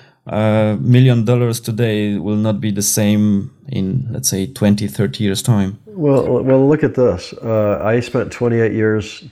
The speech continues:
Speaker 2: trading other people's money, so that was a big career. I'm now retired fifteen years, which is more than half of the time I worked in my business. And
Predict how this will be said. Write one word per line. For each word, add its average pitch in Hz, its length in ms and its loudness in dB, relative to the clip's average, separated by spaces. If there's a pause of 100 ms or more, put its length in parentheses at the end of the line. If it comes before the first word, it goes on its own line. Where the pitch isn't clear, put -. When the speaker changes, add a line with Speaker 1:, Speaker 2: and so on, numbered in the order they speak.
(120)
Speaker 2:
trading 110 360 2
other 101 160 0
people's 101 360 -4
money, 85 300 -2
so 87 340 -6
that 101 140 2
was 98 180 0
a 98 40 0
big 98 240 0 (240)
career. 92 520 -2 (760)
I'm 104 260 4
now 123 360 2
retired 107 800 0
fifteen 110 600 -4
years, 85 460 -4
which 101 240 -2
is 98 200 -2 (240)
more 113 280 4
than 120 120 -2
half 127 360 -2
of 104 60 -2
the 101 80 0
time 98 520 -2 (120)
I 101 100 0
worked 101 500 0 (800)
in 101 160 0
my 98 120 4
business. 85 580 -2 (1200)
And 120 500 2